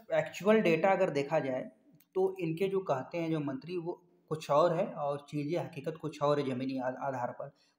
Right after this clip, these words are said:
कुल मिलाकर सीटें बहुत खाली हैं, लाख दो मतलब तीन लाख से ऊपर सीटें खाली हैं शिक्षा विभाग में अगर अनुमान लगाया जाए।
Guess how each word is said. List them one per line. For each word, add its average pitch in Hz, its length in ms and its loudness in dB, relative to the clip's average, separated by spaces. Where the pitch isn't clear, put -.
कुल 190 180 6
मिलाकर 175 320 2
सीटें 151 380 -2
बहुत 139 320 -8
खाली 151 220 0
हैं, 170 160 -2
लाख 143 260 -2
दो 143 100 -10
मतलब 143 160 -8
तीन 143 240 -6
लाख 143 180 0
से 143 120 -12
ऊपर 143 180 -14
सीटें 143 280 -10
खाली 139 300 -6
हैं 147 200 -4
शिक्षा - 340 -8
विभाग 147 340 -2
में 208 160 -6
अगर 135 160 0
अनुमान 147 400 -2
लगाया 151 260 2
जाए। 180 340 0